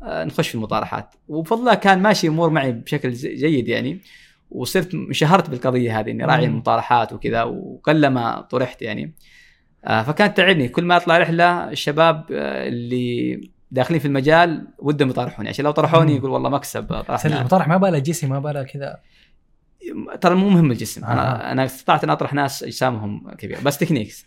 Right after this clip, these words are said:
Speaker 1: يعني
Speaker 2: إيه.
Speaker 1: مثلًا أعطيك من
Speaker 2: في
Speaker 1: التكنيكس،
Speaker 2: تريكات
Speaker 1: بس لا
Speaker 2: يعني.
Speaker 1: تعلم أحد، ها؟
Speaker 2: <laughs>
Speaker 1: من التكنيكس مثلًا إنك تجي مندفع للشخص،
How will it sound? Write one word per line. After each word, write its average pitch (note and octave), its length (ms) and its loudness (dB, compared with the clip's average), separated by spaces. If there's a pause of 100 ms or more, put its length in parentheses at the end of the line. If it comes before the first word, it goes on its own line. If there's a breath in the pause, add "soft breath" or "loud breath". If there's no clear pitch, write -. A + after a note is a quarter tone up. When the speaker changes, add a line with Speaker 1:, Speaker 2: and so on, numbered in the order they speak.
(160)
Speaker 1:
يعني B2 160 2
Speaker 2:
إيه. - 60 6
Speaker 1:
مثلًا D#3+ 140 4
أعطيك D3 200 0
من D#3 100 0
Speaker 2:
في G#3 80 0
Speaker 1:
التكنيكس، C#3 220 2
Speaker 2:
تريكات E3 180 0
Speaker 1:
بس - 60 -4
لا D#3+ 60 8
Speaker 2:
يعني. D3+ 80 6
Speaker 1:
تعلم B2 260 4
أحد، - 200 0
ها؟ C#3+ 140 4
Speaker 2:
<laughs> - 680 -8
Speaker 1:
من C#3 60 -2
التكنيكس G3+ 360 -2
مثلًا D3+ 360 2
إنك C#3+ 220 -2
تجي F#3+ 260 -2
مندفع D#3 340 4
للشخص، - 560 -4